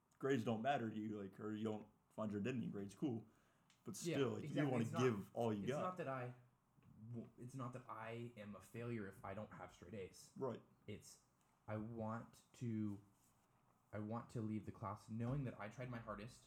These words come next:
Speaker 1: Right.
Speaker 2: I don't, I don't care if I, I got the best grade in the class. Like, I just wanna know, like, I, I worked my hardest.
Speaker 1: Mm-hmm.
Speaker 2: And if I can use my work ethic or my, who I am, myself, my identity
Speaker 1: Mm.
Speaker 2: in that class in a way to be a light, like, that's,
Speaker 1: Right.
Speaker 2: that's a goal.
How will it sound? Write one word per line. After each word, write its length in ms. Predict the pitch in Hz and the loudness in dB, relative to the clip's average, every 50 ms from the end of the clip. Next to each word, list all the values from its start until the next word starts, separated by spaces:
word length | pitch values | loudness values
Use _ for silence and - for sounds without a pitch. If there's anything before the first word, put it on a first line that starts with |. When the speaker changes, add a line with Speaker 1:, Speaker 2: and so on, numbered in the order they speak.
| - _ _ _ _ _ _ _ - | -20 _ _ _ _ _ _ _ -6
Speaker 1:
Right. 180 | 117 107 101 101 - - - | -4 -4 -4 -6 -10 -10 -6
Speaker 2:
I 60 | 117 | -4
don't, 140 | 117 131 127 - | -4 -2 -2 -4
I 60 | 113 | -4
don't 160 | 123 131 123 - | -4 -4 -4 -6
care 160 | - 120 117 117 | -6 -6 -6 -4
if 80 | - | -4
I, 120 | 110 107 104 | -4 -4 -4
I 80 | - 104 104 107 | -6 -8 -6 -6
got 200 | 107 101 101 - | -6 -8 -8 -8
the 40 | - 98 | -10 -10
best 160 | 92 92 - - | -10 -10 -10 -10
grade 140 | 101 95 | -10 -8
in 80 | 90 92 | -8 -8
the 40 | 85 | -10
class. 140 | 92 90 - - | -10 -12 -12 -12
Like, 80 | 90 90 | -10 -8
I 60 | 95 | -8
just 160 | 104 107 117 | -6 -6 -6
wanna 160 | 110 107 101 | -6 -6 -6
know, 80 | 98 98 | -6 -6
like, 160 | 92 90 - - | -8 -8 -6 -8
I, 140 | 101 104 101 101 | -8 -8 -6 -8
I 40 | 104 101 | -8 -6
worked 180 | 107 110 - | -8 -8 -6
my 100 | 120 117 113 | -6 -6 -6
hardest. 240 | 107 95 101 104 - - - - | -6 -8 -8 -10 -12 -14 -10 -4
Speaker 1:
Mm-hmm. 400 | 139 120 117 110 101 110 120 139 135 113 | 0 2 2 2 2 0 -2 -2 -2 -4
Speaker 2:
And 160 | 110 107 107 104 - - _ _ _ _ _ _ _ - | -4 -4 -6 -6 -10 -16 _ _ _ _ _ _ _ -10
if 80 | 107 104 - | -10 -10 -6
I 400 | - 101 98 101 101 107 107 107 - | -4 -4 -2 -2 -2 -2 -4 -4 -6
can 120 | 127 113 | -6 -4
use 160 | 107 104 104 104 | -4 -4 -4 -6
my 200 | 107 92 92 101 | -8 -8 -8 -8
work 160 | 101 104 101 107 | -8 -10 -10 -12
ethic 320 | 107 101 98 98 95 95 - 92 | -14 -14 -14 -16 -16 -16 -14 -12
or 320 | 92 92 92 92 92 92 95 | -10 -8 -8 -8 -8 -10 -10
my, 360 | 95 95 92 92 95 95 95 - - - _ _ _ _ _ - - _ _ _ _ - - | -10 -10 -8 -8 -10 -12 -12 -16 -18 -20 _ _ _ _ _ -20 -20 _ _ _ _ -10 -8
who 120 | 123 107 104 | -6 -4 -4
I 160 | 101 98 98 101 101 | -4 -6 -8 -10 -10
am, 80 | 101 101 | -10 -10
myself, 480 | 95 92 92 - - 110 98 98 95 | -10 -12 -12 -10 -8 -8 -8 -6 -8
my 160 | 92 92 90 | -10 -10 -10
identity 400 | 92 92 98 104 113 104 101 - | -8 -4 -2 0 0 0 0 -2
Speaker 1:
Mm. 960 | - - - - - - _ - _ _ _ _ _ _ _ _ - - 98 101 | -4 -6 -8 -12 -14 -20 _ -20 _ _ _ _ _ _ _ _ -18 -12 -10 -8
Speaker 2:
in 20 | 104 | -8
that 80 | 95 95 - | -8 -10 -10
class 160 | 107 92 90 - - | -10 -10 -10 -10 -12
in 0 | 92 | -12
a 40 | 90 | -12
way 80 | 87 85 85 | -12 -12 -14
to 80 | - - | -14 -14
be 80 | 85 | -12
a 80 | 85 82 | -10 -10
light, 160 | 98 101 87 - 82 | -10 -10 -10 -12 -14
like, 120 | 78 76 - | -14 -12 -10
that's, 200 | 92 98 98 - 123 | -10 -8 -6 -6 -4
Speaker 1:
Right. 160 | 120 104 - - _ _ _ _ _ _ _ _ _ _ _ _ - | -6 -6 -8 -10 _ _ _ _ _ _ _ _ _ _ _ _ -18
Speaker 2:
that's 160 | - 90 98 | -16 -16 -14
a 40 | 101 | -10
goal. 200 | 110 113 92 87 | -10 -10 -10 -10